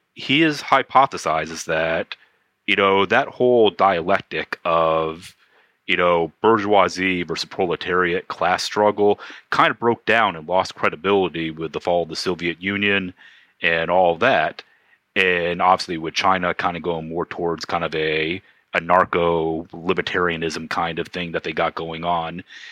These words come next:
with their own markets and everything like that. I think what he kind of said is that the diversity angle is kind of comes a substitute for the class struggle,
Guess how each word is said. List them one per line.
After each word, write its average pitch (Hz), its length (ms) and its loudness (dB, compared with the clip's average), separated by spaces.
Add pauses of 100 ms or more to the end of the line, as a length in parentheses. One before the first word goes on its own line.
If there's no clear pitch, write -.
(200)
with 87 200 -2
their 87 180 2
own 85 140 -4
markets 87 400 -2
and 76 80 -10
everything 78 240 -10
like 78 140 -8
that. 82 360 -2 (500)
I 98 80 2
think 170 340 0
what 104 300 0
he 147 240 -4
kind 131 240 0
of 95 80 -2
said 135 320 2
is 80 180 -8
that 85 360 0 (360)
the 104 80 0
diversity 92 640 0
angle 87 400 -2
is 85 80 -6
kind 131 300 2
of 104 140 -4
comes 107 260 -2
a - 80 -10
substitute - 640 -2
for 82 140 -6
the 78 100 -10
class 87 380 -2
struggle, 90 720 -2